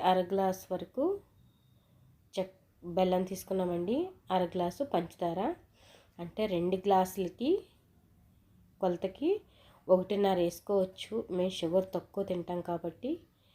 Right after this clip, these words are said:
మేమైతే తక్కువగా వేసుకుంటున్నామండి, వన్ గ్లాస్ వరకు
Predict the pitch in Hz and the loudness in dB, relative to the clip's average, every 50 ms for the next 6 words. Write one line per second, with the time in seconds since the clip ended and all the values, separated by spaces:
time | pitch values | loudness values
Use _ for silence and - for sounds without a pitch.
0 | _ _ _ _ - 185 185 185 185 170 170 - 220 226 - 196 185 - - 185 | _ _ _ _ -2 0 0 0 0 0 -2 -4 -6 -6 -6 -6 -8 -4 -2 -2
1 | 185 185 196 190 185 180 185 - - 185 180 180 185 175 175 175 175 175 175 233 | 2 4 6 6 4 4 2 -4 -6 -4 -4 -2 -2 -2 -2 -2 -4 -2 -2 -2
2 | 269 262 202 170 165 170 165 180 180 175 175 - - 170 170 - - | 0 2 2 2 0 0 0 2 2 0 0 -2 -6 -10 -10 -6 -4